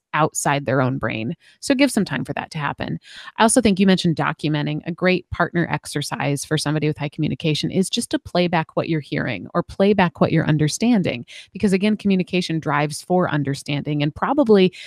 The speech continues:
can tell a story twenty-five different ways to make sure that understanding is there. So tell 'em what you're picking up and give 'em a chance to clarify.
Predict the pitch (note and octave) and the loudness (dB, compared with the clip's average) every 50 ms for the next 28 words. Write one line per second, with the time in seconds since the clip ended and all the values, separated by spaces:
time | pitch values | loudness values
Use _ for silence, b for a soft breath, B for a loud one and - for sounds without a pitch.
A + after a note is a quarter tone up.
0 | B B B - A3 F#3+ - G#3+ G3+ F#3+ F3 D#3 - - F#3 F3 E3+ - - F#3+ | B B B 0 0 2 4 4 4 4 4 2 2 0 2 2 2 2 2 2
1 | F3+ E3+ D#3+ E3+ D3+ D3 C#3 C#3+ C#3+ - D3+ - - A3 C4 B3 G3+ F3 E3+ - | 4 4 4 2 0 0 -2 -4 -6 -4 -6 -4 0 2 2 2 2 0 0 -2
2 | - - - F#3 F3 - - - F3 D#3+ D#3+ - - D#3 D#3+ D3+ D3 - - D#3+ | -6 -6 -2 -2 -2 -2 0 -2 0 2 0 0 0 0 0 0 -2 -2 -2 -2
3 | D3+ D3+ E3 D3+ D3 C3+ - C#3 C3 G#2+ D#3+ A3+ A#3+ B B B B B B - | -2 0 0 -2 -2 -4 -6 -6 -4 0 0 -2 -2 B B B B B B -8
4 | - - G#3 G3 G3 G3 F#3+ E3+ - _ _ - - - - - A3+ B3+ C4+ C4+ | 0 2 4 6 6 6 4 4 0 _ _ -20 -16 -10 -4 -2 0 2 2 2
5 | B3+ - B3 - C4+ B3+ - B3+ B3+ B3+ A#3+ G3+ - - F3 F3+ E3+ F#3 F#3 F#3+ | 2 2 2 0 0 2 4 4 4 4 2 0 0 0 0 4 4 4 2 2
6 | F#3 E3+ - - D3+ - - - E3 _ - D3+ C#3+ D#3 E3 - - - D#3 | 0 0 -2 -4 -4 -4 -4 -8 -8 _ -4 -2 0 0 -2 -2 -2 -6 -6